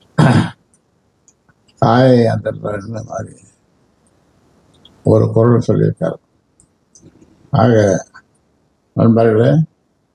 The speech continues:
இந்த நல்ல நாளிலே தமிழ்குமரனுக்கு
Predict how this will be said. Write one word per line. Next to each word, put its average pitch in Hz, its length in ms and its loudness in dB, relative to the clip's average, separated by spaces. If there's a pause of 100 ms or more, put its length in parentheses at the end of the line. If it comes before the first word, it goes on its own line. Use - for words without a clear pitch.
(760)
இந்த 107 600 0 (1200)
நல்ல 117 280 2
நாளிலே 104 520 0 (2750)
தமிழ்குமரனுக்கு 110 1040 0